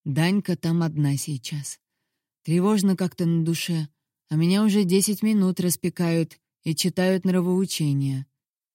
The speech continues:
«Что скажешь в свое оправдание, Шмелев?» спрашивает директор, крутя в толстых пальцах карандаш. «Вот как эта девчонка появилась, новенькая, Даниэла Дроздова,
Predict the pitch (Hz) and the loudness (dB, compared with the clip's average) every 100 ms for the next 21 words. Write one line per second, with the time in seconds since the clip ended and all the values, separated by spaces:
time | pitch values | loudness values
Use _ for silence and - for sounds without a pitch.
0 | _ _ _ _ _ - - 190 - 202 | _ _ _ _ _ -8 0 2 2 2
1 | 202 247 - - 196 208 214 208 214 190 | 2 2 0 -2 0 2 2 2 2 2
2 | 180 180 185 185 185 - 196 180 180 - | 2 2 4 2 2 0 2 2 0 -4
3 | _ _ - - 165 151 151 156 151 143 | _ _ -12 -2 0 0 -2 0 0 0
4 | 156 170 180 175 151 _ _ - 185 - | 0 0 -2 -6 -6 _ _ 0 0 2
5 | 185 165 - 180 165 - 156 - 165 160 | 0 -2 -2 0 0 -4 -6 -4 -4 -2
6 | - 147 - 156 147 143 139 131 - _ | -4 -8 -6 -2 -2 -2 -4 -8 -14 _
7 | _ _ _ _ _ _ _ _ _ _ | _ _ _ _ _ _ _ _ _ _
8 | - 180 208 - 196 202 190 175 185 - | -2 2 4 4 2 2 4 4 2 2
9 | 370 330 180 180 175 165 165 165 - 208 | 0 0 0 2 4 4 4 2 2 4
10 | 196 165 165 151 170 160 156 - 185 214 | 4 4 2 2 0 0 -2 -2 2 6
11 | 220 208 196 190 180 185 170 165 143 139 | 6 6 4 4 4 2 2 2 0 -2